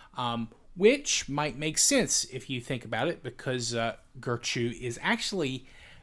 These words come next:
um, unlike these other sites that are kind of out in the hills and in the wilderness,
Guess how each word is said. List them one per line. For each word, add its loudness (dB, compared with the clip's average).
um, 0
unlike 2
these -4
other 6
sites 2
that -4
are -2
kind -2
of -8
out -2
in -2
the -4
hills 4
and 2
in 0
the -4
wilderness, 2